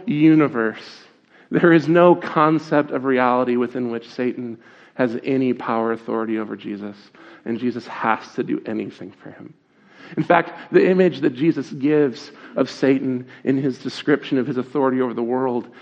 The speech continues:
in Mark is that he's gonna come into this world and tie up Satan and take everything he wants from him, and Satan can't do anything about it. And he calls himself a stronger strong man and says, "This guy has nothing. I'm going to rob him blind in front of him,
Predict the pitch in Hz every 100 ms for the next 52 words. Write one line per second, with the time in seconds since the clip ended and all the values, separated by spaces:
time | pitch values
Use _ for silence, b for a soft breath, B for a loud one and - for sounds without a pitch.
0 | B 135 127 131 123 - - B B 143
1 | 123 143 135 - 165 160 139 - 170 190
2 | 175 156 143 131 131 131 123 - B B
3 | 127 - 135 143 139 - 127 123 123 127
4 | 120 - 117 131 139 147 147 135 139 117
5 | 113 - 120 110 113 110 - 117 113 110
6 | 120 113 113 120 113 110 101 92 - -
7 | _ _ b b b b b b b b
8 | - 147 - 165 151 156 147 139 120 -
9 | - 139 135 120 113 - 117 120 113 113
10 | 107 - 113 107 - B B B 135 151
11 | 147 135 139 120 120 120 120 - 120 120
12 | 123 135 - 120 117 123 131 120 120 110
13 | 120 113 110 107 110 - 113 110 117 107